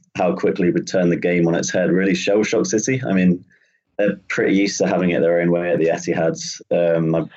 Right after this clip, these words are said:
can't really remember too many times in the past two seasons where they've had to come back from behind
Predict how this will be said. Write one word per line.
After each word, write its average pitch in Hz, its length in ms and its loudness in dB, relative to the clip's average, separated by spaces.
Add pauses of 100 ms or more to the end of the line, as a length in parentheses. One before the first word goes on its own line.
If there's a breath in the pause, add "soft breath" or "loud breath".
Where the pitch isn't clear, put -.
(180 loud breath)
can't 92 180 0
really 87 260 0
remember 87 440 0
too - 260 -2
many 98 200 0
times 104 380 0
in 104 80 0
the 101 60 0
past 101 400 -4 (260)
two 95 180 -2
seasons 98 540 0
where 87 100 0
they've 85 160 0
had 85 140 -2
to - 80 -14
come 90 220 0
back 87 180 0
from 92 160 2
behind 98 500 0